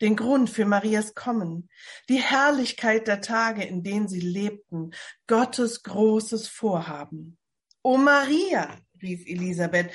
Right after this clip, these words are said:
Sie nahm ihre junge Nichte bei ihren Armen und zog sie ins Haus. „Maria,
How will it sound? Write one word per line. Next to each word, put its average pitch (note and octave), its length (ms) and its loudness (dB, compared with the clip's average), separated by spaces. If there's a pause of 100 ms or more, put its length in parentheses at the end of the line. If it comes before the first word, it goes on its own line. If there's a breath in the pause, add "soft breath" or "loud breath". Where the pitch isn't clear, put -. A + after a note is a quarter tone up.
(280 loud breath)
Sie B3 120 0
nahm C4 340 4
ihre B3+ 200 -4
junge B3+ 320 0
Nichte D4 580 -4 (340 loud breath)
bei G#3 140 2
ihren G3+ 420 -4
Armen B3 440 2
und G3 200 -6
zog A#3+ 260 -2
sie - 140 -10
ins F3+ 240 -10
Haus. D#3 480 -10 (220)
„Maria, G#3+ 800 2